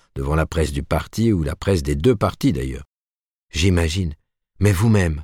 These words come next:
reprit Martin, « vous devez être comme un poisson hors de l'eau. » Il y en a peu comme moi, je le crains,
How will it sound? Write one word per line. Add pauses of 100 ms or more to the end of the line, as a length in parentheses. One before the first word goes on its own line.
(160)
reprit
Martin, « (640)
vous
devez
être
comme
un
poisson
hors
de
l'eau. » (1400)
Il
y
en
a
peu
comme
moi,
je
le
crains,